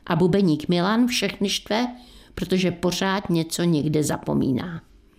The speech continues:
Přednedávnem jeli hrát do Barcelony autem. Z Prahy až do Barcelony mlčeli. Neřekli si vzájemně ani jedno slovo.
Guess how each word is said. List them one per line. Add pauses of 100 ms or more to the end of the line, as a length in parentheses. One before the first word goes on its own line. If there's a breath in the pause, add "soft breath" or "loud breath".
(400 soft breath)
Přednedávnem
jeli
hrát
do
Barcelony
autem. (400 soft breath)
Z
Prahy
až
do
Barcelony
mlčeli. (540 soft breath)
Neřekli
si
vzájemně
ani
jedno
slovo.